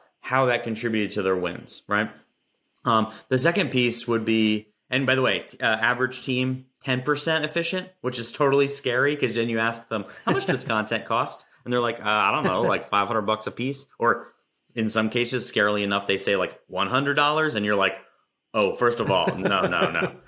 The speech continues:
Speaker 1: Uh, really, really do the work on everyone that touched that thing, and,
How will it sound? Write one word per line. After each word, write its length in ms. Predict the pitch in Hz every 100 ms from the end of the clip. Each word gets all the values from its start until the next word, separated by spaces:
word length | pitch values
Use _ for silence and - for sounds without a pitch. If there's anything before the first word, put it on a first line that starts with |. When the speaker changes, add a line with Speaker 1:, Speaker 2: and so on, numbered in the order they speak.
| - -
Speaker 1:
Uh, 280 | 104 101 - - 143
really, 320 | 127 151 147 143
really 240 | 143 131
do 160 | 131 123
the 100 | 123
work 320 | 123 117 98
on 220 | 104 104 -
everyone 300 | 113 113 107
that 220 | 95 147
touched 240 | - - - 113
that 260 | 85 -
thing, 420 | 175 87 82 85 90
and, 380 | 87 85 82